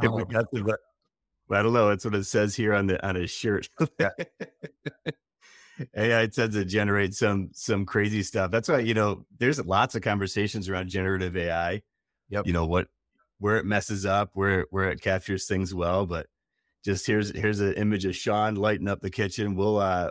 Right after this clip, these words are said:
Speaker 1: we'll get this <laughs> edited out and, and made a little bit better, but send it over for you. No one else has this image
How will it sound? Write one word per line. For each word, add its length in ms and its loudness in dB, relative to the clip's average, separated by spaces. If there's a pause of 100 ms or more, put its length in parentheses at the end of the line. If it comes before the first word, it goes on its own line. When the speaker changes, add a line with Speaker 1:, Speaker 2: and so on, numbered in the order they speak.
Speaker 1:
we'll 160 -6
get 220 -2
this 300 -4
<laughs> 40 -8
edited 400 2
out 240 2
and, 260 -4
and 340 -2 (360)
made 180 0
a 60 2
little 160 0
bit 180 -2
better, 240 0
but 160 -6
send 200 -4
it 100 -6
over 180 -4
for 240 -8
you. 100 -2
No 200 4
one 220 2
else 260 -4
has 240 0
this 220 -8
image 360 -10